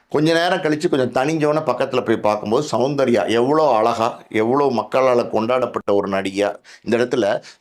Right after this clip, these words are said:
சௌந்தர்யா வந்து தமிழ்ல மட்டும் இல்ல, தெலுங்கு, கன்னடம் மூணு லாங்குவேஜ்லயும் நடிச்ச ஒரு நல்ல நடிகை.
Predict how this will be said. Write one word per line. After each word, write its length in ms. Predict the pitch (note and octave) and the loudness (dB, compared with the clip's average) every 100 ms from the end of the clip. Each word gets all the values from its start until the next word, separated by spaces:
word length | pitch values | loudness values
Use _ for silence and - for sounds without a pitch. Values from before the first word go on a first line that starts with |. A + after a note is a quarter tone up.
| - | -2
சௌந்தர்யா 340 | B2+ D#3 D#3 D3 | 0 0 0 0
வந்து 200 | D#3 D#3 | -2 -2
தமிழ்ல 340 | A#2+ D3+ E3+ D#3+ | 0 2 2 0
மட்டும் 300 | D3 E3 C#3+ | -2 -4 -2
இல்ல, 160 | G#2 | -2
தெலுங்கு, 520 | - - E3 F3 F3 F#3 | -2 -2 0 0 0 -2
கன்னடம் 480 | B2+ C3 C3 G2 - | -2 0 -2 -4 -8
மூணு 360 | B2 C#3+ G3 G3+ | -2 2 2 2
லாங்குவேஜ்லயும் 580 | D#3+ D#3 D#3 D3 D#3 C#3 | 2 2 0 2 0 0
நடிச்ச 240 | B2 B2 | 0 0
ஒரு 160 | B2+ G#2 | 0 2
நல்ல 280 | G#2 A#2 | 2 2
நடிகை. 480 | A#2 G#2 F2+ A2 - | 2 0 -2 -2 -2